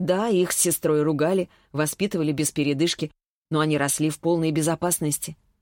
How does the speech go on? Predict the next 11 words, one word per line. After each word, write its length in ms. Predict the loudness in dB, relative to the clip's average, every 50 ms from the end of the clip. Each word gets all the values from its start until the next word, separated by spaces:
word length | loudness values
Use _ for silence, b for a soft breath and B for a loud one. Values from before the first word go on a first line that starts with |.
| _ _ -8
В 140 | -4 -2 0
детстве 340 | 2 0 0 0 -2 -2 0
не 140 | 0 0
понимали, 380 | -2 -2 -2 -2 -2 -2 -4 -4
что 160 | -4 -4 -4
бывает 380 | -2 0 0 0 0 0 0 -2
иначе, 460 | -2 0 0 0 -2 -2 -4 -8 -8 _ _ _ _
что 180 | -10 -4 -4 -2
порой 300 | 0 0 0 2 2 2
родители 460 | 2 0 0 -2 -2 0 0 0 0
избивают, 580 | 0 0 0 0 0 0 0 2 0 0 -2